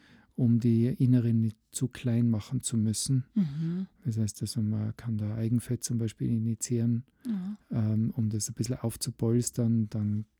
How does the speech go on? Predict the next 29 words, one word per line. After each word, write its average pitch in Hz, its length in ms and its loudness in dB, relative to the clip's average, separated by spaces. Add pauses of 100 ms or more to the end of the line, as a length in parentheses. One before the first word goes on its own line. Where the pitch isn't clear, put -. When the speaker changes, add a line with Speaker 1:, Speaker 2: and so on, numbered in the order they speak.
Speaker 1:
dann 101 160 -4
kriegt - 300 -10
das - 200 -6
auch - 200 -20
wieder, 113 260 0
dann 113 240 -2
ist, - 240 -6
dann 110 180 -4 (120)
passt - 300 -8
es 131 140 -2
auch 113 120 -4
wieder 120 200 0
zusammen. 117 580 -2 (920)
Weil 117 260 6
oft 117 220 -4
sind, - 400 0
gehen 120 200 4
die 120 140 4
ja 110 120 4
so 113 200 0
weit 113 220 0
zurück, 113 420 -2
dass - 220 -2
dann 110 440 -2
quasi 117 440 -6
die, 113 380 -4
nur 123 140 4
mehr 123 120 6
die, 107 300 0